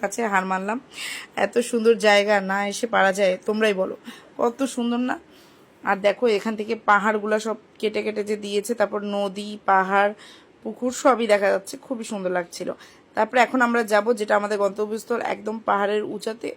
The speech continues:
ওই যে ওই জায়গাটায় যাব। আর ওখান থেকে তারপরে যাওয়ার রাস্তা আছে, আমরা ওই পাশ থেকে বের হয়ে যাব একবারে।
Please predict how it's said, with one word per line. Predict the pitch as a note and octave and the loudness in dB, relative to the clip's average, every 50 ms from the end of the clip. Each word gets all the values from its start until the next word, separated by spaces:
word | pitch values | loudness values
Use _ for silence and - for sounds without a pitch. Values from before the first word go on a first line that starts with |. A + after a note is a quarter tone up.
| _ - | _ -6
ওই | A3+ A#3 A3 G#3+ | -2 0 0 0
যে | F#3 G3 G3 | 0 -2 -2
ওই | F#3+ F#3 | -2 -2
জায়গাটায় | F#3 F3 F3+ F3+ F#3 F3+ | -2 -2 -2 -4 -6 -6
যাব। | F3+ - - - - - _ - - - - - - - - - - _ - | -6 -8 -10 -10 -12 -18 _ -20 -20 -20 -20 -20 -20 -20 -20 -20 -20 _ -4
আর | - F#3+ F#3+ - | 0 0 0 2
ওখান | - G#3 - A#3+ A#3+ B3 | 2 0 2 2 2 2
থেকে | B3 C4 C#4+ | 2 0 0
তারপরে | C4 - B3 - A3 G#3+ G3+ | 0 -2 -2 -2 -4 -4 0
যাওয়ার | F#3+ G#3 G3+ G#3 G#3+ G#3 | 4 6 8 8 8 8
রাস্তা | G3+ G3+ G3+ F#3+ - - A3+ A3 | 6 4 2 0 0 2 2 2
আছে, | G#3+ G#3+ - E4+ | 2 0 -2 -4
আমরা | E4 A#3+ G#3 G3+ | -2 -2 0 0
ওই | G3+ G3 G3 G3+ | 0 0 0 0
পাশ | G3+ G#3 G3+ | -2 -2 -4
থেকে | - - B3+ C4+ | -4 -6 -6 -6
বের | B3 G3 F#3+ F#3+ F#3 | -2 -2 0 0 0
হয়ে | F#3 F3+ F#3 - | 0 0 -2 -2
যাব | F#3 F#3+ - G3+ | -4 -6 -6 -6
একবারে। | F#3+ - F#3+ - - - - - | -6 -8 -8 -8 -10 -12 -12 -12